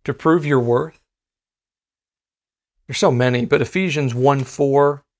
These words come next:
is one of my favorites. "Even before God made the world, he loved us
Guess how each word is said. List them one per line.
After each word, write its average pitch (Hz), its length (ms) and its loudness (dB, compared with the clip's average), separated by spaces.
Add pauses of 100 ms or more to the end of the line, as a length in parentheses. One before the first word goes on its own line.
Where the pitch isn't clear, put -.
(380)
is 143 140 -2
one 127 220 0
of 120 140 -4
my 123 200 0
favorites. 127 720 -4 (1300)
"Even 180 280 -2
before 147 400 2
God 135 380 2
made 135 280 -2
the 123 100 0
world, 117 440 0 (300)
he 139 100 0
loved 139 400 2
us 165 240 -6